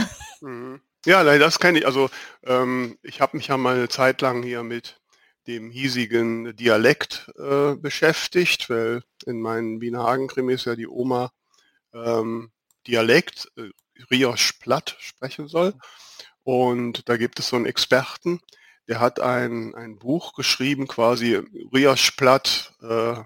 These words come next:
Speaker 2: in Hochdeutsch. Also der
Speaker 1: Was
Speaker 2: hat
Speaker 1: für
Speaker 2: dann
Speaker 1: ein
Speaker 2: so
Speaker 1: Platt?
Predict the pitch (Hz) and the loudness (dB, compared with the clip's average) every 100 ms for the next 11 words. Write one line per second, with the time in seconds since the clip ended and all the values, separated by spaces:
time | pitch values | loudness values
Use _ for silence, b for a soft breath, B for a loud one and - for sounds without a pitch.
0 | _ _ _ - - - 117 - 95 - | _ _ _ -8 -6 0 0 0 -4 -6
1 | - - - _ - 101 104 101 107 - | -4 -6 -8 _ -6 -4 -2 -4 -2 -2
2 | 349 392 370 381 - | -2 2 0 0 -12